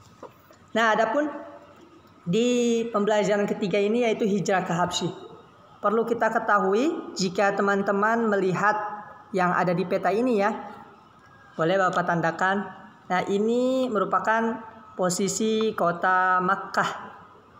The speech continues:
atau kota, eh, Arab atau masyarakat Arab tinggal, yaitu Mekah di situ. Nah, adapun, nah, ketika Nab-, Nabi Muhammad terutama para sahabat,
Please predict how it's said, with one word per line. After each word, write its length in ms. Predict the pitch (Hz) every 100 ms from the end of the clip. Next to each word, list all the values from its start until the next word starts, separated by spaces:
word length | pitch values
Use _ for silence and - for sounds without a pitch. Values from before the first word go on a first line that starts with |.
| -
atau 560 | 175 175 180 185 196 - - -
kota, 560 | 202 202 202 202 202 202 208
eh, 560 | - 180 180 175 170 185
Arab 180 | 220 214 - - - - - - -
atau 400 | 170 170 208 220
masyarakat 480 | 190 180 190 185 -
Arab 560 | 202 208 214 - -
tinggal, 480 | 190 185 208 175 147 - - - - -
yaitu 320 | 160 156 196 208
Mekah 640 | 190 - 233 233 - -
di 80 | 175
situ. 320 | 190 180 - - - - - - -
Nah, 240 | 202 -
adapun, 480 | 202 277 269 247 277 - - - - -
nah, 320 | 180 160 151 - - -
ketika 400 | 233 233 262 311
Nab-, 400 | 269 220 214 - - - -
Nabi 320 | 226 208 208 277
Muhammad 560 | 254 240 240 277 262
terutama 480 | 214 208 208 202 226
para 240 | 220 208
sahabat, 480 | 196 196 196 208 262